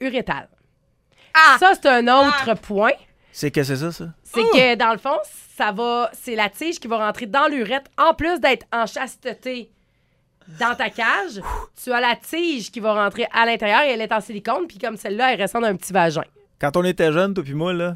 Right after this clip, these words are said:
Speaker 3: j'avais dix-huit ans, j'avais passé un examen au C L S C,
Speaker 1: Oui, c'est
Speaker 3: puis il y
Speaker 1: ça.
Speaker 3: avait rentré la fameuse tige. Puis j'étais stressé et la docteure, euh, de l'époque avait dit, « C'est pas si pire que ça, prends un bon respire. »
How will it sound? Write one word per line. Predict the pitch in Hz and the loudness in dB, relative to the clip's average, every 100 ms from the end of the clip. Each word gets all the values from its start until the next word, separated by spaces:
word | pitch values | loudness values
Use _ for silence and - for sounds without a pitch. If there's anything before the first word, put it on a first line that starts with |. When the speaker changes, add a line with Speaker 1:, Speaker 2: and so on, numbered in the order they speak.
| - | -10
Speaker 3:
j'avais | 143 135 123 139 | -6 -4 -2 -4
dix-huit | 127 127 127 120 - | -4 -8 -10 -6 -4
ans, | 170 | -2
j'avais | 135 123 | -2 -4
passé | 113 135 127 - | -2 0 0 -2
un | 147 139 | -4 -2
examen | 135 127 127 127 151 | -4 -2 -2 -2 -4
au | 131 | -4
C | 120 135 | -6 -4
L | 123 123 | -4 -4
S | 107 | -6
C, | - 151 160 - | -8 -8 -8 -10
Speaker 1:
Oui, | 202 262 - | -8 -8 -8
c'est | |
Speaker 3:
puis | 180 | -2
il | |
y | 147 | -2
Speaker 1:
ça. | |
Speaker 3:
avait | 139 156 151 | 2 0 2
rentré | 143 127 160 | -2 -4 -4
la | 156 | -2
fameuse | 127 139 143 143 123 - | -2 -4 -2 -4 -4 -8
tige. | 143 156 165 - - - _ - | -6 -6 -8 -12 -20 -20 _ -10
Puis | 156 165 156 | -6 -6 -6
j'étais | - 139 | -6 -6
stressé | - 147 143 - 175 180 | -4 -6 -6 -6 -6 -6
et | 143 139 | -6 -2
la | 135 135 | -2 -2
docteure, | 135 135 - 160 180 185 160 | -2 -6 -6 -4 -4 -6 -6
euh, | 139 131 | -6 -6
de | 131 | -4
l'époque | 135 127 - 175 165 | -4 -4 -4 -6 -4
avait | 131 127 | -6 -6
dit, « | 123 139 160 156 | -6 -8 -8 -8
C'est | - | -10
pas | 143 170 | -8 -8
si | - | -6
pire | 170 156 | -8 -8
que | 143 | -8
ça, | - | -10
prends | 165 160 | -10 -8
un | 156 | -4
bon | 139 | -2
respire. » | 123 113 - 101 | -2 -6 -12 -16